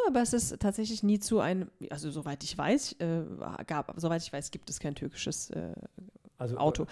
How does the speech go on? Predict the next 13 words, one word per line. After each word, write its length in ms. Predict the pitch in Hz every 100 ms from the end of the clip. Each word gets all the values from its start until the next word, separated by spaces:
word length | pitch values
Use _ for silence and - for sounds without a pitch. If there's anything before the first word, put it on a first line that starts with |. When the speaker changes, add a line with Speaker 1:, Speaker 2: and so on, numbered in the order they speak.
| -
Speaker 1:
Also 120 | - 202
es 140 | 185
gibt, 180 | 196 -
äh, 160 | -
jede 480 | 147 175 185 220 175
Menge 300 | 151 143 139
Fabriken, 640 | 139 139 175 233 214 170 -
äh, 140 | 131 -
wo 160 | - -
eben 440 | 143 139 135 - - - -
Fahrzeuge 560 | - 151 - 143 143
namhafter 480 | 147 147 196 165 -
Hersteller, 560 | 165 170 - 180 160